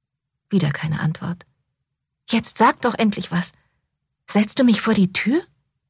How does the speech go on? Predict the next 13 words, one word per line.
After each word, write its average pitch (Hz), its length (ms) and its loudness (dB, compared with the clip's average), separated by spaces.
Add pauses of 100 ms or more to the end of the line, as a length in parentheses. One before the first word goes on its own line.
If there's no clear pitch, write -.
(1040)
Sie 202 180 0
stand 240 300 -2
an 214 100 2
der 214 100 0
Spüle, 202 540 -2 (540)
den 190 140 4
Blick 208 400 -2
gesenkt. 185 560 -2 (1500)
„Du 180 100 0
bist - 260 -4
jetzt - 260 -2
groß, 180 400 -2
Doris. - 500 -10